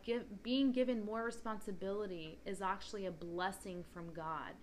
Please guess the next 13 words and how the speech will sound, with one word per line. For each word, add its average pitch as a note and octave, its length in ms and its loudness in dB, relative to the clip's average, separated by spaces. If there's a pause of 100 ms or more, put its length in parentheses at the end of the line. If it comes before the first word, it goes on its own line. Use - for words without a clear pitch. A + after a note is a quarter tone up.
(300)
It's G#3+ 180 2
showing B3 460 0
us G#3 120 -2
that F3+ 160 -2
He A3 140 0
is G3 180 -2
trusting B3 640 0
us F3 400 -4 (380)
with G#3 260 4 (160)
such A3 360 2
great G#3+ 380 2
and G3+ 160 0
valuable G3+ 540 2